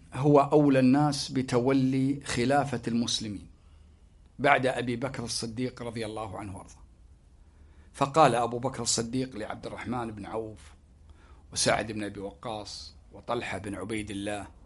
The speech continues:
والزبير بن عوام، وكانوا كبار الصحابة، وهؤلاء من المبشرين بالجنة، وكانوا محل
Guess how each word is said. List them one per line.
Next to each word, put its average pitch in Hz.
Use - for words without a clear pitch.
والزبير 120
بن 107
عوام، 104
وكانوا 143
كبار -
الصحابة، 113
وهؤلاء 127
من 117
المبشرين 113
بالجنة، 104
وكانوا 123
محل 160